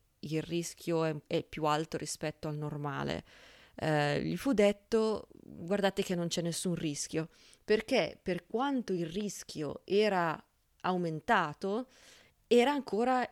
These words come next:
estremamente basso. Mm. Quindi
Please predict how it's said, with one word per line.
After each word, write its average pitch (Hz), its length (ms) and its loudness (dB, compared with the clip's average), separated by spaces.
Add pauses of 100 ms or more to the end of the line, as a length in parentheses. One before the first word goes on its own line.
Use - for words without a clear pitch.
(100)
estremamente 202 640 2
basso. 175 600 -2 (300)
Mm. 156 120 -8 (300)
Quindi 165 360 2